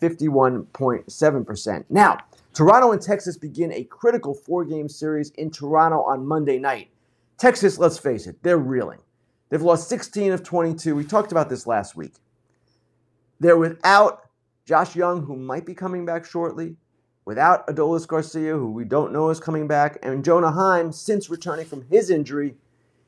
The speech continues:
he has not been the same. So that's three pretty important hitters, three very important hitters that they don't have either at all or at full strength. It's been a problem for them. Toronto is on a bit of a roll here. They've had a weaker schedule of late,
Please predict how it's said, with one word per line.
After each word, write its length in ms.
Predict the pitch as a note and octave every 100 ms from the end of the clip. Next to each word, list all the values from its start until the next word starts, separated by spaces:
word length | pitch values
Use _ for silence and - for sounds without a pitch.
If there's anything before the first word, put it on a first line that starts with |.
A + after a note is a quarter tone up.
| _
he 100 | F#3+
has 140 | F#3 C#3+
not 260 | E3+ D#3+
been 120 | D#3
the 80 | B2+
same. 360 | A2 C#3+ A2+ D#2+
So 140 | -
that's 180 | D#3 E3
three 300 | - F3 G#3
pretty 440 | G3+ - F#3+ F3
important 540 | - C#3+ - F3 - C3
hitters, 340 | D3+ C3 E2
three 140 | - D#3+
very 340 | E3+ F3 F#3
important 460 | A2 - C3 - A#2
hitters 360 | G#2+ A#2 - _ _ _ _
that 280 | D3+ D3+ - -
they 240 | C3+ E3
don't 160 | E3+ D#3+
have 460 | D3+ D3 C#3 C3 _ _ _
either 220 | D#3 C#3
at 120 | A2+ -
all 360 | F3 F3+ F3+ -
or 160 | C#3
at 60 | A#2
full 260 | - D#3 C#3
strength. 400 | - D#3 A2 -
It's 140 | B2+
been 180 | - -
a 40 | D#3
problem 440 | D3 D3 A#2 G#2
for 120 | F#2+
them. 180 | C#2+ - _ _ _ _ _ _ _
Toronto 440 | - F3+ G#3 B3 C4
is 240 | - G3 -
on 240 | F3+ F#3+
a 100 | -
bit 300 | D#3 - F#3+
of 100 | G3+
a 80 | F#3+
roll 380 | F3 F3+ E3+ D3
here. 180 | G2 -
They've 200 | A#2+ - _
had 180 | E3+ F3
a 60 | G3+
weaker 280 | G#3 G#3 G#3+
schedule 560 | - G3 F#3 F3 F3+
of 140 | D#3 D3
late, 360 | D#3 D#3+ -